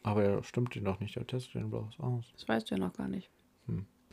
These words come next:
Speaker 1: Ob wir, was er genau macht, werden wir im nächsten Kapitel feststellen. Aber Mina verabschiedet sich,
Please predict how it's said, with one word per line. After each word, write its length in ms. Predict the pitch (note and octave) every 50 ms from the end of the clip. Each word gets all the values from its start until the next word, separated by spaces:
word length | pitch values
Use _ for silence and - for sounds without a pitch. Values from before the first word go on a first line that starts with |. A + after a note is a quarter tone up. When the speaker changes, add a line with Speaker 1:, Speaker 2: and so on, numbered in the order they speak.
| - - - - - - -
Speaker 1:
Ob 220 | - E3 E3 - -
wir, 280 | F3 E3 E3 D3+ D3
was 200 | C3+ C#3 D3 -
er 80 | E3 D3+
genau 240 | C#3+ C#3 B2+ A#2 A2+
macht, 340 | A2 A#2+ D#3 - - -
werden 160 | - A#2+ B2 B2+
wir 80 | B2
im 60 | A2+ A2
nächsten 300 | A#2 C#3+ - - - B2+
Kapitel 500 | - A#2+ - - - - D3 A#2 A2+ A2
feststellen. 720 | A2 - G#2 G2 - - - - G2+ G#2 A#2+ D#3+ A3+ - - - - - - - - -
Aber 400 | - G#2 A2 B2 D3 D#3+ E3+ E3+
Mina 600 | E3+ D#3+ D3+ D3 D3+ D3+ D3+ D3+ D3+ D#3 D#3+ D3 - - - - _ -
verabschiedet 460 | - - - D3+ - - E3+ F3 F3 -
sich, 340 | F#3+ A3+ B3 - - -